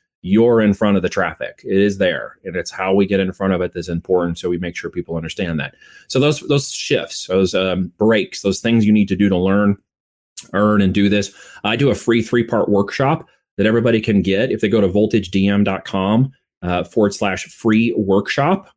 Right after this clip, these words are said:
Uh, we'll put it in the notes or make sure everybody gets it, but voltage D M dot com forward slash free workshop. Uh, is a three-part series delivered in email. Each topic of those, uh, five is covered in an hour, uh, with templates, information, and training to get you started to look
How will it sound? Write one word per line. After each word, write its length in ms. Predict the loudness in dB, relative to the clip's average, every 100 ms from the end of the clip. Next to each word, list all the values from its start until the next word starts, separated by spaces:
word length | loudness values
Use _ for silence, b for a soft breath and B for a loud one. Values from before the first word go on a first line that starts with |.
| -2
Uh, 60 |
we'll 120 | 0 2
put 160 | 2
it 60 | 2
in 80 | 2
the 120 | 2
notes 360 | 2 2 0
or 80 | -4
make 200 | -4 -4
sure 160 | -2 -2
everybody 320 | 0 -2 -4
gets 260 | -2 -2 0
it, 100 | -2
but 140 | 0
voltage 360 | 0 0 -2 0
D 160 | 0
M 100 | 0
dot 180 | -2 -6
com 300 | -6 -4 -4
forward 220 | -2 -4
slash 240 | -2 -6 -6
free 280 | -4 -2 0
workshop. 520 | 0 0 -2 -2 -6 _ _ _ -4
Uh, 160 | -4 0
is 120 | -2
a 60 | 0
three-part 480 | 0 0 0 -2 0
series 300 | 2 2 2
delivered 280 | 2 4
in 160 | 2 0
email. 380 | 2 4 2 0
Each 240 | 0 -2 -4
topic 400 | -4 -4 -2 -2
of 120 | 0
those, 300 | 2 2 0
uh, 280 | 0 0 0
five 420 | -2 -2 0 0
is 120 | -2
covered 380 | -2 -2 0 0
in 80 | 0
an 100 | -2
hour, 380 | -2 0 0 b b _ _ -4
uh, 160 | 0
with 120 | 0 0
templates, 500 | -2 0 0 -2 -2
information, 680 | 0 2 2 2 0 -2 -2
and 140 | -4
training 600 | -6 -4 0 2 2 2 0
to 100 | 0
get 240 | 0 0
you 160 | 0 0
started 400 | 0 0 0 -2
to 80 |
look 340 | -2 2 0